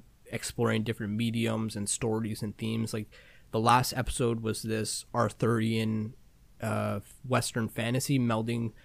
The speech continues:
really two different m-, mythical stories, um, and bringing it into a Star Wars setting. And this was, like you're saying, like, a really classical Indiana Jones, and I was getting, like, Harry Potter two vibes,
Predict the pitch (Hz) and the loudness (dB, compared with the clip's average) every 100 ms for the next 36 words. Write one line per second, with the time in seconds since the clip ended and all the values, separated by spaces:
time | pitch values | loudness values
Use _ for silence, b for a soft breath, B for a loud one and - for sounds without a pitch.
0 | b b 123 120 113 - - 151 127 131 | b b 0 2 2 -2 0 2 2 0
1 | 117 127 113 107 - - - - - 147 | -2 0 -2 -4 -12 -20 -20 -20 -14 -6
2 | 131 139 131 127 139 139 - 113 - 117 | -2 -2 0 2 2 2 0 -6 -2 0
3 | 117 110 110 - - b b b - 107 | 2 0 -4 -12 -20 b b b -4 0
4 | 104 104 - 120 120 135 127 120 117 120 | 0 -2 -2 -2 2 2 4 4 2 -2
5 | 107 117 107 104 - 107 98 110 110 127 | -4 -2 -2 -2 -4 -6 -6 -6 -6 0
6 | 135 - 123 113 110 - b b b b | 0 2 0 0 0 -4 b b b b
7 | b - 120 123 117 110 - 135 120 113 | b 2 4 4 2 2 4 4 4 2
8 | 117 113 127 113 - 117 127 - 110 107 | 0 0 -2 -2 -2 0 0 0 -4 0
9 | 117 117 113 113 113 113 113 113 113 139 | 0 2 0 0 -2 -2 0 -2 2 6
10 | 170 143 123 113 - - 123 117 117 107 | 6 6 2 0 -2 0 2 2 0 0
11 | - 143 110 95 107 - | 2 2 2 -4 -8 -12